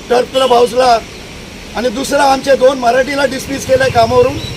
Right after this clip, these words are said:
एकाने कोयला घेत होता त्याला डिसमिस झाला, एकाने खिडकी उचलून ठेवली त्याला डिसमिस केला. आणि तुमचे टर्फ क्लबच्या जे जनरल मॅनेजर आहे, दोन दोन बलात्कार केसमध्ये आहे, परत त्याची पगार वाढवली आणि त्याला कामाला ठेवलंय. अरे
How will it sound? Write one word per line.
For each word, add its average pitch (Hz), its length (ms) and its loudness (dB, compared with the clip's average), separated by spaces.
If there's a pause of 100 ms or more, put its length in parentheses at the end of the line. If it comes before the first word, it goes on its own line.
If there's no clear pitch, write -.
(540)
एकाने 262 260 2
कोयला 262 380 4
घेत 269 220 2
होता 277 240 -2
त्याला 277 220 -2
डिसमिस 269 340 -8
झाला, 269 200 2
एकाने 262 300 2
खिडकी 254 380 -8
उचलून 277 280 -6
ठेवली 262 220 -2
त्याला 269 240 2
डिसमिस 262 380 -8
केला. 262 360 2 (520)
आणि 247 380 0
तुमचे 269 260 0
टर्फ 254 300 2
क्लबच्या 269 360 0
जे 254 160 2
जनरल 233 300 2
मॅनेजर 240 500 2
आहे, 247 100 6
दोन 240 240 2
दोन 254 180 4
बलात्कार 247 480 2
केसमध्ये 254 560 0
आहे, 247 120 8 (380)
परत 254 180 0
त्याची 277 260 -6
पगार 247 380 2
वाढवली 285 420 2
आणि 277 120 -4
त्याला 277 160 -2
कामाला 269 380 0
ठेवलंय. 294 320 0 (1400)
अरे 254 180 4